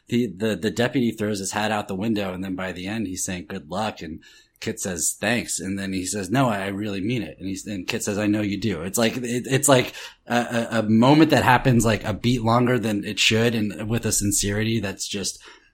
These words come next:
absurd after everything we've seen. But Kit always has this sort of, like, y-, y-, you know,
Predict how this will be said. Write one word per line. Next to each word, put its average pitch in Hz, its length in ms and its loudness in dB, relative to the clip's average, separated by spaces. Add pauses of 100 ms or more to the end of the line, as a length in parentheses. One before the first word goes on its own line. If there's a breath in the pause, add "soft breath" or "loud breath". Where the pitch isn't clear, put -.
(120)
absurd 101 520 2
after 98 220 -2
everything 101 420 2
we've 95 160 -2
seen. 104 460 2
But 95 280 -4 (320 loud breath)
Kit - 200 6
always 113 380 4
has 101 240 2
this 95 180 -2
sort 98 200 0
of, 95 140 -4
like, 90 360 -4
y-, - 60 -10
y-, 95 480 -8
you 98 140 -2
know, 87 240 -4